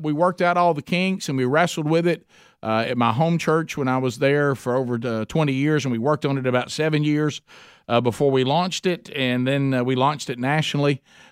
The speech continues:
uh, on March one, twenty twenty, right in the middle of a worldwide pandemic. So, uh, so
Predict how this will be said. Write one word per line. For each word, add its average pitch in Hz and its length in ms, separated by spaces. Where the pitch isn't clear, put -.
uh, 113 340
on 120 260
March 196 400
one, 220 240
twenty 220 280
twenty, 190 380
right 151 200
in 165 80
the 165 40
middle 185 140
of 160 80
a 139 40
worldwide 160 540
pandemic. 151 460
So, 143 360
uh, 139 120
so 131 240